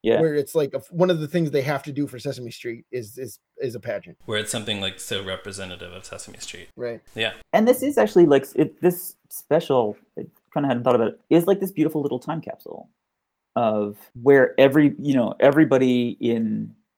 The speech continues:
Speaker 1: all of these things that we love, like, this is where they were in nineteen eighty-seven.
Speaker 3: Mm-hmm.
Speaker 2: Right.
Speaker 1: Uh,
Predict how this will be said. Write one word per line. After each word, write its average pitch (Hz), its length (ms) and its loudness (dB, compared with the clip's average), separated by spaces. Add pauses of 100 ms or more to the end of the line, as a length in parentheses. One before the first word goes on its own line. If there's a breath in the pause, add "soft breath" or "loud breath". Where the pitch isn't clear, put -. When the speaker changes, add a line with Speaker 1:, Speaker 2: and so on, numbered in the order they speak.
(420)
Speaker 1:
all 127 180 6
of 113 60 2
these 120 160 -2
things 113 160 -2
that 107 100 0
we 107 120 -4
love, 101 320 0
like, 101 180 -2
this 113 180 -4
is 120 100 0
where 107 200 2
they 107 140 0
were 104 340 0
in 90 160 -2
nineteen 104 300 -6
eighty-seven. - 500 -8 (500)
Speaker 3:
Mm-hmm. 139 260 -6
Speaker 2:
Right. 139 180 2
Speaker 1:
Uh, - 40 -8